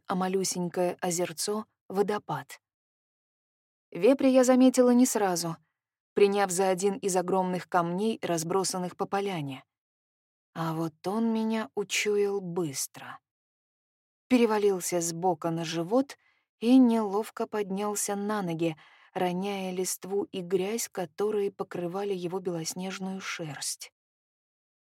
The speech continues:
Я тихо выругалась и попятилась. Сердце испуганно забилось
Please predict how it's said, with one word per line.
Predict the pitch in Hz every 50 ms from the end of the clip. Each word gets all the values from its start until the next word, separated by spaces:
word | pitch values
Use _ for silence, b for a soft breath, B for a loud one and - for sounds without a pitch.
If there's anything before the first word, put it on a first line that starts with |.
| _ _ _ _ -
Я | 180 180 170 185 185 185 185 185
тихо | 160 - 190 185 170 - - 175
выругалась | 165 175 180 185 185 170 175 170 170 175 165 - -
и | - 196
попятилась. | - 180 170 - - 165 151 151 - - 156 151 151 - - - - _ _ _ _ _ _ _ _ _ _ _ -
Сердце | - - - - 165 170 175 185 196 - - - 226 226
испуганно | 226 - - - - 202 196 202 208 202 208
забилось | 196 196 202 190 185 214 247 254 196 160 151 - -